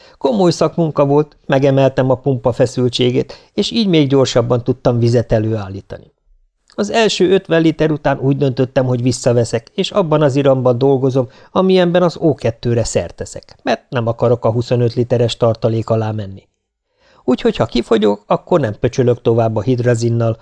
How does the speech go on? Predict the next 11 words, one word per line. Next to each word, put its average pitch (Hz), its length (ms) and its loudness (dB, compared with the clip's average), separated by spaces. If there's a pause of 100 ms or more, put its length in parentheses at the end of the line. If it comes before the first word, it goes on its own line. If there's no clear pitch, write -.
(100)
amíg 147 260 0
a 135 80 4
vízmennyiség 131 720 0
bőven 120 340 4
huszonöt 120 440 0
liter 113 320 -2
fölött 107 360 -4
nem 98 160 -10
lesz. - 380 -18 (1200)
Fontos - 440 0
megjegyzés. 120 680 -2